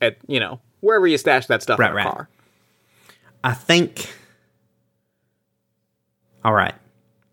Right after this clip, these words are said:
Speaker 2: All right. And he's, and Tony's still passed out in the passenger seat, right?
Speaker 1: Um, he is gurg-, like, he's half, I'll say he's half passed
Speaker 2: Okay.
Speaker 1: out. He's gurgling, babbling,
Speaker 2: He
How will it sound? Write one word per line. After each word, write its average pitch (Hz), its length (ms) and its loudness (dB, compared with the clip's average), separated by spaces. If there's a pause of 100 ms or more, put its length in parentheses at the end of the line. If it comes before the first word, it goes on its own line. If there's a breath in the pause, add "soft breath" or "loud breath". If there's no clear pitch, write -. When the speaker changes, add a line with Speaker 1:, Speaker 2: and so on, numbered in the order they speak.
(1400)
Speaker 2:
All 110 80 2
right. 92 180 -2 (380 loud breath)
And 113 160 -2
he's, 165 320 -2 (140)
and 117 280 0
Tony's 170 360 0
still 127 220 0
passed 120 340 -2
out 117 120 2
in 87 40 -10
the 98 60 -10
passenger 101 420 -4
seat, 101 220 -8
right? 110 260 0 (1700)
Speaker 1:
Um, 170 460 2
he 214 280 -2
is 196 180 0
gurg-, 147 440 -2
like, 160 220 -2
he's 190 400 -2 (360)
half, - 500 -2
I'll 160 100 2
say 196 140 0
he's 160 120 -2
half 131 340 -2
passed 113 260 0
Speaker 2:
Okay. 95 120 -2
Speaker 1:
out. 90 220 -8 (280)
He's 139 180 -6
gurgling, 143 680 0
babbling, 123 540 0
Speaker 2:
He 135 160 -4